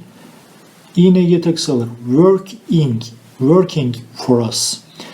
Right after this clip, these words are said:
Sen bizimle çalışma konusunda ilgili misin? Yani çalışmak ister misin demek istiyor ama ilgili misin diyor yani. I am good at.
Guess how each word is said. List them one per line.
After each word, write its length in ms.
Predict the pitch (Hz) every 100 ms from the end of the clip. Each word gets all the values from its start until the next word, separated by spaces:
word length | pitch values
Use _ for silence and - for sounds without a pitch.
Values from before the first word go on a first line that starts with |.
| - - - -
Sen 560 | - - - 143 185 175 - _
bizimle 340 | 131 139 165 160
çalışma 380 | 143 139 - 156
konusunda 360 | 147 123 139
ilgili 320 | 135 120 139
misin? 320 | 220 208 123 107 - 127
Yani 180 | 123
çalışmak 380 | 117 135 131 156
ister 260 | - - 208
misin 260 | 175 127
demek 180 | 123 113
istiyor 260 | - - 220
ama 120 | 143 117
ilgili 320 | 147 143 180 190
misin 300 | - 123 117
diyor 180 | 117 117
yani. 140 | 107 104 - - - - - - - - - 160
I 100 | 185
am 160 | 190
good 220 | 175 233
at. 320 | 160 120 -